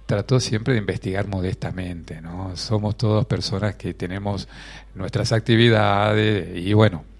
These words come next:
cuando encontramos una beta de algo, tratamos de ver, eh, de qué se trata esto tan maravilloso, ¿no? Un día nos acordamos por un programa, eh, acá en la Argentina que se llamaba El Espejo.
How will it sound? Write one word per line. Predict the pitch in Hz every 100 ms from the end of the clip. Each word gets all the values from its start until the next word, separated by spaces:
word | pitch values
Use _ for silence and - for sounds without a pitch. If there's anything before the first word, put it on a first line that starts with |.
| -
cuando | - 92 92 101 101 101
encontramos | 104 107 120 123 120
una | 113 107
beta | 123 - 110
de | 107
algo, | 117 123
tratamos | 117 92 - 117 151 98
de | 92 135 120 - - - - - 123
ver, | 98 165 214
eh, | 123 - 90 104
de | 98 107
qué | 131
se | 170 120
trata | 196 208 -
esto | 226 202 - 117
tan | 147 175
maravilloso, | 131 101 101 - 220 113 - 90
¿no? | 123 175 - - - - - - - -
Un | 160 127 127 127 156
día | 170 202 208 220
nos | 117 -
acordamos | 107 - 117 143 247 247 131 113
por | - 120
un | 151
programa, | 139 135 185 202 117 113 135 - - - - -
eh, | 123 104 117
acá | 101 131
en |
la | 135
Argentina | 120 123 165 175 175
que | 127
se | 101
llamaba | 110 117 143
El | 135
Espejo. | 113 - 120 -